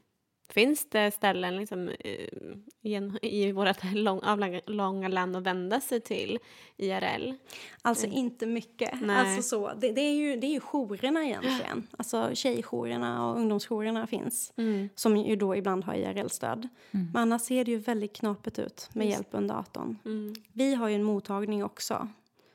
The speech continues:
Speaker 2: dit man kan komma.
Speaker 3: I
Speaker 2: På
Speaker 3: Stockholm.
Speaker 2: I Stockholm.
Speaker 3: Mm.
Speaker 2: Eh, men den är ju bara i Stockholm då ju.
Speaker 3: Mm.
Speaker 1: Just det.
Speaker 2: Eh, så dit kan man komma, både
Speaker 1: Mm.
Speaker 2: som utsatt och den som utsätter.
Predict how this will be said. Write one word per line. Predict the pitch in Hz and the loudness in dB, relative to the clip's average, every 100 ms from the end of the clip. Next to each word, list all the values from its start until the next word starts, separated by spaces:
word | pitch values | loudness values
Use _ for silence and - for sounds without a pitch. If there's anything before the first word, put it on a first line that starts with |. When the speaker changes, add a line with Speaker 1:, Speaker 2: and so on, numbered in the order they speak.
| _ - | _ 0
Speaker 2:
dit | 208 | 0
man | 196 | 0
kan | 190 196 | -2 -4
komma. | - - - - _ - | -4 -4 -4 -6 _ -6
Speaker 3:
I | 185 | 0
Speaker 2:
På | |
Speaker 3:
Stockholm. | 226 190 - 156 - | 2 2 0 -2 0
Speaker 2:
I | 233 | -4
Stockholm. | - 202 202 196 202 - - - - - | 0 0 2 0 -4 -8 -12 -20 -20 -8
Speaker 3:
Mm. | 220 208 | 0 4
Speaker 2:
Eh, | |
men | 208 | 4
den | 220 233 | 4 4
är | |
ju | 208 | 2
bara | 190 | 0
i | - | -4
Stockholm | - - - - | -8 -10 -6 -6
då | - | -4
ju. | - | -2
Speaker 3:
Mm. | 208 208 220 | -2 -2 -4
Speaker 1:
Just | 214 - - 214 - - - - | -6 -6 -8 -10 -12 -16 -20 -10
det. | 233 | -6
Speaker 2:
Eh, | |
så | 226 240 | -2 2
dit | 277 254 | 2 0
kan | - 202 | 0 0
man | 190 | 0
komma, | - - - 202 | -2 -4 -4 -6
både | 208 214 | -4 0
Speaker 1:
Mm. | 214 214 | 0 0
Speaker 2:
som | 202 196 | 0 0
utsatt | 202 - - 196 208 | -2 -4 -8 -6 -4
och | |
den | 196 196 | -4 -4
som | 202 208 | -4 -6
utsätter. | 214 - 208 - - | -6 -10 -12 -12 -10